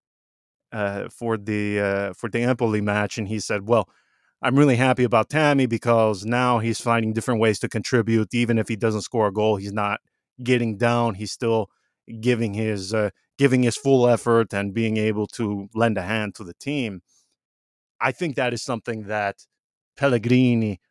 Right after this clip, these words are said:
really struggles with, wherein if he is not doing an assist, scoring a goal, doing a free kick, something of that nature, it, it seems like you're hard-pressed to think of moments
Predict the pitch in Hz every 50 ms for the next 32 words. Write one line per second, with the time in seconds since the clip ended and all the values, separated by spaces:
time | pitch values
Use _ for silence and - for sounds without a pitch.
0 | _ _ _ _ _ - 107 98 107 117 131 147 147 123 110 101 - - - 120
1 | 113 107 107 90 87 - 98 82 78 78 - - 98 95 104 107 107 107 107 107
2 | 104 101 98 92 - _ _ _ _ _ _ _ _ - - 135 - - - 147
3 | 170 202 196 156 127 123 135 127 131 131 131 135 139 143 143 - - _ _ _
4 | _ _ _ - 123 117 127 127 127 123 120 113 107 98 - - - 101 82 82
5 | - - _ _ _ _ _ _ _ _ _ _ _ _ _ _ - - - -
6 | - - 135 131 131 127 120 113 107 98 95 98 117 123 117 113 110 110 107 104
7 | 110 120 135 135 135 127 117 110 - - - 113 104 98 - - 107 90 - -
8 | - 143 135 123 - 139 127 123 117 101 90 113 110 110 113 104 104 113 113 107
9 | - - 107 98 92 - _ _ _ _ _ _ _ _ _ _ - 131 - -
10 | 143 135 131 113 - - 139 143 151 147 131 113 123 131 127 123 120 117 117 -
11 | - - _ _ _ _ _ _ _ _ _ _ - 123 117 120 123 117 113 -
12 | 147 139 127 - - - 135 123 120 113 - - 120 - - 135 117 127 101 98
13 | 120 120 127 127 127 127 123 120 117 117 107 104 104 - - -